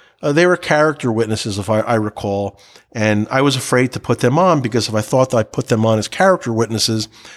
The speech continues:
the prosecutor would ask them about sexual, the sex assaults of the defendant." <laughs> You know, th-, it didn't make any sense because they were not character witnesses.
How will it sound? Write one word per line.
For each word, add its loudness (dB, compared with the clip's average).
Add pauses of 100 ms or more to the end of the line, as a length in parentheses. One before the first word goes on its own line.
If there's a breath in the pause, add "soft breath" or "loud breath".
the -6
prosecutor -2
would -2
ask -2
them 0
about -2
sexual, -4 (280 soft breath)
the -4
sex 0
assaults -2
of -10
the -8
defendant." -2 (360)
<laughs> -10 (540 loud breath)
You -14
know, -12 (440 loud breath)
th-, -12
it -16
didn't 4
make 2
any 4
sense 2
because 0
they 4
were 4
not 0
character -4
witnesses. -10